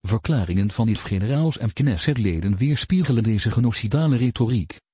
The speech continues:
waarbij een vicevoorzitter opriep om Gaza van de aardbodem te vegen en een ander aandrong om Gaza genadeloos plat te gooien.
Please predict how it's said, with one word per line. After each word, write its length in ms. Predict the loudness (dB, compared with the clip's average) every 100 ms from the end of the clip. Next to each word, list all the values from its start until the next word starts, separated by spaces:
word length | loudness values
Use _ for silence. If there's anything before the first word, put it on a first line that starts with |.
| -2
waarbij 380 | 0 2 2
een 100 | 2
vicevoorzitter 680 | 2 0 0 0 0 0 -2
opriep 340 | -2 -2 -2 0
om 160 | -2
Gaza 440 | 0 0 0 0 0
van 160 | 0
de 80 | 0
aardbodem 540 | 0 0 0 0 0
te 120 | -2 -2
vegen 420 | 0 2 2 0
en 140 | 0
een 120 | 0
ander 280 | 2 0 2
aandrong 340 | 2 2 0 0
om 140 | -2
Gaza 440 | 0 -2 0 0
genadeloos 720 | 0 2 2 2 2 0 0 -2
plat 240 | -2 0
te 100 | -2
gooien. 460 | -2 -4 -6 -8